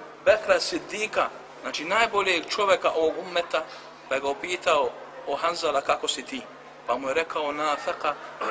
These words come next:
Hanzala”, znači, Hanzala je munafik, dvoličnjak, pa mu je rekao: „A zašto to?” Pa mu je rekao: „Kada sjedimo sa poslanikom Muhammedom, sallallahu alejhi ve sellem, i kada nas on posjeti na, na, na džennet i kada nas posjeti na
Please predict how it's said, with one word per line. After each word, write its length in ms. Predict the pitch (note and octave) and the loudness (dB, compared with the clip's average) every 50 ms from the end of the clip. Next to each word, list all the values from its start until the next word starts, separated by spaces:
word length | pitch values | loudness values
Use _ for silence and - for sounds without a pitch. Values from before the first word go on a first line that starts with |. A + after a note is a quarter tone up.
| - | -2
Hanzala”, 480 | - D3 D3 C#3+ C#3+ D#3+ E3 E3 D3 C3+ - - - - - - - - | 0 0 0 0 2 2 2 4 2 0 -2 -4 -16 -18 -18 -16 -10 -4
znači, 280 | - C3 C3+ - - C#3+ | -2 -2 -2 -2 -4 -2
Hanzala 440 | - E3+ F#3 G3+ F#3+ G3 G3+ F#3 | 0 2 2 2 6 6 6 6
je 80 | E3+ E3 | 6 4
munafik, 600 | F3 E3+ E3+ E3 E3+ F#3 G3+ G3+ G3+ F3 C#3+ - | 2 4 6 8 8 8 8 6 2 -2 -8 -6
dvoličnjak, 600 | C3 D3+ F3+ G3 G3+ G3+ - - G#3+ G3 F#3+ F#3+ - - - - - - | -2 2 4 4 4 4 0 4 6 6 6 6 4 -2 -14 -16 -8 -4
pa 100 | - D#3 | -2 0
mu 80 | D#3+ F3 | 4 4
je 40 | F3+ | 4
rekao: 240 | F#3+ F#3 - F3 D#3+ | 4 4 4 4 4
„A 40 | |
zašto 380 | D3 F3 F#3 F3+ - - E3 D3 | 4 4 4 2 2 0 -2 0
to?” 260 | - - F3 D#3 B2 A2 - - - - - - - - - - - | 2 2 2 2 2 0 -4 -8 -12 -14 -14 -14 -14 -14 -12 -8 -6
Pa 80 | A#2 | -6
mu 120 | A#2+ B2+ B2+ | -2 0 0
je 40 | C3 | 2
rekao: 420 | D3+ E3+ E3 - D#3+ C#3+ C3+ A#2 - - - - - | 2 2 4 6 6 6 6 4 2 -4 -10 -6 -2
„Kada 160 | - C#3+ D3+ | 0 0 0
sjedimo 420 | C#3+ - - G#3 G#3+ A3+ G#3+ G#3 F#3+ | 0 0 0 0 0 0 0 -2 0
sa 140 | - F#3+ E3+ | 2 2 2
poslanikom 640 | - E3 D#3+ - E3+ E3 F#3 G3 G3+ - F#3 E3+ | 2 2 0 2 2 2 2 0 -4 -2 -2 -2
Muhammedom, 520 | D#3+ - - F3+ F3+ F3+ F3 E3+ E3 E3 | -2 0 -2 0 2 0 0 2 0 -2
sallallahu 600 | - - D#3+ D3+ D3+ D3+ D#3 E3 E3 E3 D#3+ D3 | 0 0 0 2 2 2 4 4 4 4 4 4
alejhi 340 | C#3+ C#3+ C#3+ D3 C#3 C#3 C3+ B2+ | 4 4 4 4 0 -4 -4 -4
ve 80 | B2 | -2
sellem, 320 | - - C3+ A#2+ A2 A2 G#2 - - - - - - - - - - - - - | -2 0 0 0 -2 -2 -8 -8 -10 -12 -12 -12 -12 -12 -12 -12 -14 -14 -12 -6
i 40 | - | 0
kada 240 | - E3 D3+ D#3 D3+ | 2 2 4 6 6
nas 260 | D3+ D3+ D3 - - - | 6 6 4 2 0 2
on 120 | F3 F#3 F#3 - | 2 2 2 2
posjeti 400 | - F#3+ - - F3+ F3+ - - F3+ E3 E3+ E3 - - - - - - - - | 0 0 2 2 2 0 2 4 4 4 4 4 2 0 0 0 -2 -4 -6 -6
na, 180 | B2 C3 C3 C3 - - | -2 -2 -2 -2 -4 -4
na, 180 | D3+ D3 D3 C#3 C#3 C3 - - - | 0 4 8 8 10 8 8 6 2
na 120 | C#3 C#3 | 0 -2
džennet 480 | C3+ - - F3+ G3 G3+ G3 E3 D3+ - | 0 4 6 6 6 6 4 0 0 0
i 40 | C#3 | 0
kada 140 | - C#3+ D3 | 2 4 4
nas 120 | C3+ - | 2 2
posjeti 440 | - F#3+ G3 F#3+ G3 F3+ - F#3+ F3+ | 4 2 2 2 2 -2 -2 -2 4
na 220 | F3 E3+ E3 D3+ | 8 8 8 8